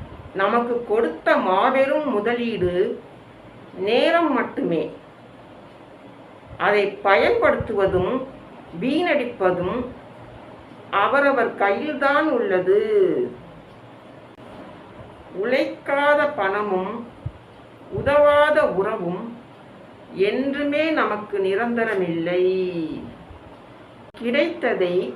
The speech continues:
அனுபவிக்க கற்றுக்கொள், கிடைக்காததை ரசிக்க கற்றுக்கொள். வாழ்க்கை துன்பமில்லாமல்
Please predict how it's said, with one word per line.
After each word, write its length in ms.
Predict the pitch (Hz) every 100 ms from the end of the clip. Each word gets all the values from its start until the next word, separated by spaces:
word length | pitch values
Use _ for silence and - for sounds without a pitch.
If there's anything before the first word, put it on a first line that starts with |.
| - - - - - - - - 185
அனுபவிக்க 580 | 254 302 311 311 - 294
கற்றுக்கொள், 580 | 214 196 190 - 175 135 - - - - - - - - -
கிடைக்காததை 800 | 220 254 - 277 262 262 262 320 - - - - - - - - - 180
ரசிக்க 540 | 202 - - - - -
கற்றுக்கொள். 600 | 240 - 185 - 185 147 - - - - - - - - - 165
வாழ்க்கை 600 | 190 247 403 - 233 190 226 - - - - - - - - - -
துன்பமில்லாமல் 1120 | 302 339 370 349 320 294 285 269 262 285 320